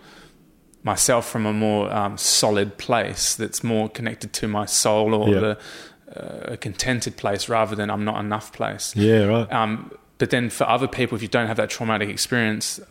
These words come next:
Speaker 1: it seems that it takes pattern on pattern. And admittedly, I'm still doing the pattern on pattern, you know, creating new patterns like the gratefulness and the diaries and
Speaker 2: Yeah,
Speaker 1: stuff.
Speaker 2: yeah.
Speaker 1: So, so to answer your question, I think it, it's,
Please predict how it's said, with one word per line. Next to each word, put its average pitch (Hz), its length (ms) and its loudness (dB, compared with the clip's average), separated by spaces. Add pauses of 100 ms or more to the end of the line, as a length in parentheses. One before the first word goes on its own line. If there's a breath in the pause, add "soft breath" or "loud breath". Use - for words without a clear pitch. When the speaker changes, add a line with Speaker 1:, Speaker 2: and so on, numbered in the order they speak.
(340)
Speaker 1:
it 113 180 -6
seems 110 480 2
that 107 220 0 (160)
it - 100 -8
takes - 420 -2 (1300 loud breath)
pattern 117 360 -2
on 107 300 -4
pattern. 110 340 -2
And 117 320 -4
admittedly, 127 460 2
I'm 131 180 2
still 117 280 2
doing 127 280 2
the 113 60 -6
pattern 117 300 -4
on 101 120 -2
pattern, 104 240 -2
you 113 80 4
know, 110 180 4
creating 117 320 2
new 120 200 6
patterns 107 440 -2
like 107 140 4
the 113 60 -4
gratefulness 110 540 0
and 107 80 -6
the 104 60 -4
diaries 110 480 4
and 95 100 6
Speaker 2:
Yeah, 92 60 6
Speaker 1:
stuff. 95 120 6
Speaker 2:
yeah. 95 140 4 (320 loud breath)
Speaker 1:
So, 135 300 4 (960 loud breath)
so 135 200 2
to 151 140 4
answer 151 260 4
your 117 60 -2
question, 147 280 4
I 135 40 2
think 180 280 2
it, 147 180 4 (260)
it's, 131 320 0